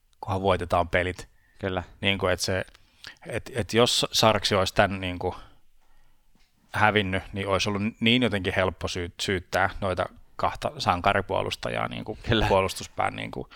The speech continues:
Speaker 2: Kyllä.
Speaker 1: totaalisesta unohtamisesta.
Speaker 2: Ja sankarimaalivahtia myös.
Speaker 1: Niin,
Speaker 2: Tuota,
Speaker 1: joo.
Speaker 2: tuota, vastaan seuraavassa, ähm, kierroksessa Sharksia tulee Colorado Avalanche, joka voitti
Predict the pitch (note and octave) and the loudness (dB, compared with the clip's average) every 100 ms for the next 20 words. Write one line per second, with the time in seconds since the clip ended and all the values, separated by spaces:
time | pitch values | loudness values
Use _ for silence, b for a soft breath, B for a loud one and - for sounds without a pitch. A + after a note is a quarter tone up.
0 | B - F2+ F2+ F#2 F2+ G2+ G2+ - G2 | B -8 0 2 2 2 -2 -6 -10 -10
1 | F#2+ - - A#2 F#2+ F#2 F2+ F2 E2+ E2+ | -10 -8 -8 -4 0 0 0 -4 -4 -6
2 | F2 F2 - F2+ E2+ F2 - _ - B | -6 -10 -12 -12 -12 -14 -14 _ -18 B
3 | B B G2+ F#2+ F#2+ - B2 A#2+ C#3+ C3 | B B -6 -6 -6 4 6 6 8 6
4 | A2 F#2+ - _ _ _ _ _ _ _ | 8 4 2 _ _ _ _ _ _ _
5 | _ _ _ _ _ _ _ _ _ _ | _ _ _ _ _ _ _ _ _ _
6 | _ _ - - - - D3+ D#3 - G#2+ | _ _ -20 -20 -20 2 4 6 8 6
7 | G2+ - - B2+ A#2 G#2 F#2 - F#2+ F2 | 6 -2 2 6 8 8 4 2 4 2
8 | - _ - F#2 F2+ E2+ E2+ E2 _ _ | 0 _ -4 0 0 0 -4 -14 _ _
9 | _ _ _ _ _ _ _ _ - G#2 | _ _ _ _ _ _ _ _ -2 2
10 | F#2+ - F2 E2+ E2 b b b b b | 2 -2 -6 -4 -6 b b b b b
11 | - G#2 F#2+ - E2 D#2 - - F#2 E2+ | 0 2 2 0 0 0 -4 -8 -2 0
12 | D2+ - - - - - C3+ A2 F2+ F2 | -2 -6 -20 -20 -10 2 6 8 8 6
13 | G2 F2+ E2+ E2 F2 E2+ F2+ F2 - E2 | 6 6 2 -2 -6 -2 0 0 -2 -8
14 | - | -8